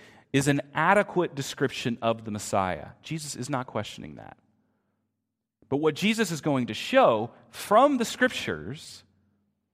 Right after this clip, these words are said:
is that the Messiah is not simply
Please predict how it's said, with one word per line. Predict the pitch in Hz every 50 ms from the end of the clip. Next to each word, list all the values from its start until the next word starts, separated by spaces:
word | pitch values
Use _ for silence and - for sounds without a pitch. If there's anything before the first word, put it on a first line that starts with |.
| _ _ _ -
is | 135 131
that | - 165 147 -
the | 147
Messiah | 143 135 - - - 151 139 143 139 135 131 -
is | 127 127 123 120
not | 135 131 131 127 - -
simply | - - - - - - 185 180 180 - - 120 110 95 87 82 - -